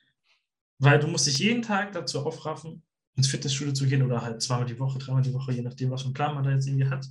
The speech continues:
Aber das macht ja eigentlich am Ende auch das Leben aus.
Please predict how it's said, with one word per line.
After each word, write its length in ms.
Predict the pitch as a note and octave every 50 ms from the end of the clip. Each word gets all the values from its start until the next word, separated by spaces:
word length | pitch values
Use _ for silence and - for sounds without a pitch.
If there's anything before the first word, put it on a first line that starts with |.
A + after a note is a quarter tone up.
| - - - - - - - - _ _
Aber 500 | - C#3+ C#3+ D3 C#3+ D3 C#3+ C3+ - - _ _ _ _ _ _ _ _ _ _ _ _ _ _ _ _ - - - - G4 C3+
das 160 | C3+ G3 G3 G3
macht 200 | G3 G3 - F#3
ja 100 | D#3 -
eigentlich 320 | F3 F#3+ G3 G3 - -
am 120 | D3 C3
Ende 180 | D3+ F3+ F3 E3
auch 80 | D#3+ -
das 180 | D3+ C3+ -
Leben 320 | - D#3 E3+ E3 C#3+ C3 -
aus. 520 | A#2 A#2+ B2 B2+ - - - - _ _